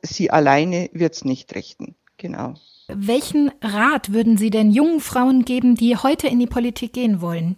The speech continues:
Speaker 2: Ich habe schon ein bisschen durchgehört, ein dickes Fell, das kann nicht schaden, ne?
Speaker 1: Ein dickes Fell und Zutrauen zu sich selber,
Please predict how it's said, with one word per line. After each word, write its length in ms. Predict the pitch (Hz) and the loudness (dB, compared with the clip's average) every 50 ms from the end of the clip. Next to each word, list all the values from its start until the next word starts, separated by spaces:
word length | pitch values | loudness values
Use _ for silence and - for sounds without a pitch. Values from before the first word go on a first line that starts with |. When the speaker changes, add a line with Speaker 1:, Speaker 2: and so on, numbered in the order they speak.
| _ _ | _ _
Speaker 2:
Ich 140 | - - 247 | -10 -6 -6
habe 100 | 247 247 | -6 -4
schon 180 | - 269 247 240 | -2 0 2 2
ein 40 | |
bisschen 300 | 233 233 - - 233 233 | 0 0 0 2 2 2
durchgehört, 680 | 214 240 254 - - - 269 247 262 262 285 - - - | 2 2 -2 -2 -2 0 0 2 2 2 0 0 -2 0
ein 220 | 254 240 233 214 | 2 2 2 2
dickes 320 | - 285 - 320 285 - - | 2 0 0 0 -2 -2 -2
Fell, 240 | - - 247 262 285 | -2 0 2 2 2
das 180 | 294 285 - | 0 -2 -2
kann 140 | - 277 254 | -2 0 0
nicht 160 | 262 277 - | 0 0 -2
schaden, 340 | - 262 226 214 185 185 175 | -2 0 0 0 0 0 2
ne? 180 | 180 226 277 - _ _ _ _ _ _ _ _ _ - - - - - - _ | 2 2 0 -2 _ _ _ _ _ _ _ _ _ -20 -20 -20 -20 -20 -12 _
Speaker 1:
Ein 140 | - 170 156 | -6 -6 -4
dickes 420 | - 185 - - 123 101 - - | -4 -6 -6 -4 -6 -6 -6 -4
Fell 480 | - - 185 208 220 226 226 226 233 - | 0 2 4 4 4 2 0 -2 -4 -6
und 240 | - - 170 165 - | -6 -8 -8 -8 -10
Zutrauen 680 | - - - - 269 381 - - 233 190 196 202 202 - | -14 -6 0 0 0 2 2 0 0 0 2 0 0 -2
zu 160 | - - 196 | -4 -6 -8
sich 200 | - - 175 - | -6 -6 -8 -8
selber, 600 | - - 175 190 202 214 - 226 226 226 240 262 | -2 0 0 2 2 0 0 0 0 0 -2 -4